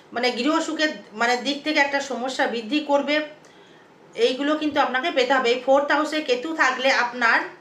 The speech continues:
এই সংসারে যদি ভাঙে বা সংসার যদি অশান্তি হয়, এই তৃতীয় ব্যক্তি বা আপনি নিজে দায়ী থাকবেন, কারণ আপনি মানসিক দিক থেকে একটা ব্যালেন্সেবল হতে পারছেন না।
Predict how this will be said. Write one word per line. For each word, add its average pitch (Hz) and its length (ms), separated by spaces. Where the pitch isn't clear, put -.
এই 254 240
সংসারে 311 920
যদি 233 380
ভাঙে 240 460
বা 214 180
সংসার 262 520
যদি 269 260
অশান্তি 247 520
হয়, 214 260
এই 254 280
তৃতীয় 285 360
ব্যক্তি 285 500
বা 262 420
আপনি 233 320
নিজে 262 320
দায়ী 208 280
থাকবেন, 170 340
কারণ 254 520
আপনি 262 340
মানসিক 269 500
দিক 302 200
থেকে 302 220
একটা 269 480
ব্যালেন্সেবল 254 540
হতে 220 200
পারছেন 175 400
না। 170 220